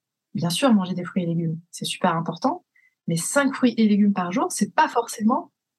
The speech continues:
pour tout le monde, c'est, c'est pas forcément possible, en fait. Et donc aussi de savoir quels sont nos propres besoins personnels, parce que les recommandations de santé, ou ce qu'on peut lire sur Internet, ou même un programme, un plan alimentaire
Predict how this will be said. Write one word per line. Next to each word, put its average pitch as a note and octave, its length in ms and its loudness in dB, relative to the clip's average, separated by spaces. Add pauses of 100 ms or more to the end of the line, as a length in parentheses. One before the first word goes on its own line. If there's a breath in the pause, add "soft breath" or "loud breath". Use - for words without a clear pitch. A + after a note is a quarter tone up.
(300)
pour A3 140 4
tout B3+ 120 4
le A#3 60 6
monde, E4 300 4
c'est, - 180 -6
c'est F#3+ 160 -2
pas C#4+ 140 2
forcément B3+ 400 -4
possible, B3 360 0
en G#3+ 100 6
fait. D#3+ 200 -2 (480)
Et E3 40 0
donc G3+ 220 4
aussi G#3+ 200 0
de C4+ 80 6
savoir G#3+ 540 2
quels C4+ 220 2
sont C4 200 0
nos A3+ 140 6
propres A3 320 0
besoins G3 260 2
personnels, A3+ 500 0
parce G#3 140 0
que - 80 -4
les F3+ 80 0
recommandations A3+ 800 2
de G#3+ 40 4
santé, A3 500 0 (280 soft breath)
ou - 60 -2
ce F3 80 -6
qu'on G#3+ 120 4
peut B3 120 2
lire C4 180 4
sur A#3+ 160 2
Internet, A3+ 560 2
ou F3+ 40 0
même A#3 120 4
un F3 120 2
programme, A#3 560 4
un E3+ 120 -4
plan B3+ 240 2
alimentaire A#3 760 4